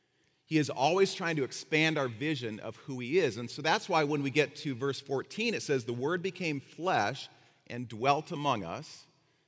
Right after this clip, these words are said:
so that we could see him. We beheld his glory, the glory of the one and only, um, from God."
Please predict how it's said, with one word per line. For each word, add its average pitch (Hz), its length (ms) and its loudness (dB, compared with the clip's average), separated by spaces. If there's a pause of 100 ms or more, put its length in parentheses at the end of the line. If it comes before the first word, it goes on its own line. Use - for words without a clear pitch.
(140)
so 139 260 0
that 139 160 0
we 117 160 -6
could 143 220 -10
see 196 280 -8
him. 82 280 -12 (640)
We 139 120 0
beheld 139 540 0
his 147 240 0
glory, 127 540 4 (800)
the 110 80 -8
glory 135 380 4
of 147 100 2
the 151 80 -2
one 139 200 0
and 127 120 -2
only, 92 420 -8 (880)
um, 101 320 -8 (260)
from 110 220 -6
God." 98 320 -6